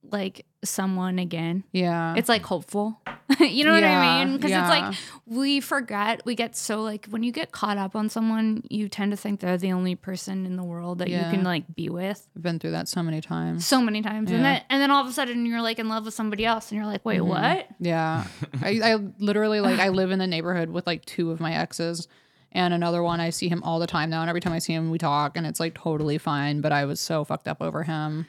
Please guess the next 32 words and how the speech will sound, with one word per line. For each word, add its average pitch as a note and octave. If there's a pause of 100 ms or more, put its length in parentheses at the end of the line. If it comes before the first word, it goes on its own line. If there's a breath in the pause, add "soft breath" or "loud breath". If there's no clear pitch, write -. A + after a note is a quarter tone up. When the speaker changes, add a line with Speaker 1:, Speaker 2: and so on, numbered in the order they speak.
Speaker 2:
That E3+
was E3+
Speaker 1:
Yeah. C#4+
Speaker 2:
years D#3+
ago. C#3
Speaker 1:
I A3+
see G3
Speaker 2:
Years, A#3
Speaker 1:
one A#3+
of A3+
Speaker 2:
years, G#3+
Speaker 1:
my G#3+
Speaker 2:
years A3
ago. A#3 (140)
Speaker 1:
exes, G#3+
and G3+
I'm G3
like, F#3
"Hey, G3 (440)
<laughs> -
Speaker 2:
Yeah. F3+
Speaker 1:
what's A3
up, B3 (140)
Speaker 2:
Yeah. F3 (160)
Speaker 1:
dude?" B3 (160)
<laughs> A#4+
Speaker 2:
Yeah. B3 (200)
Speaker 1:
Like, C4+
it's C#4+
fine. G#3
Speaker 2:
It's F#3
fine. D#3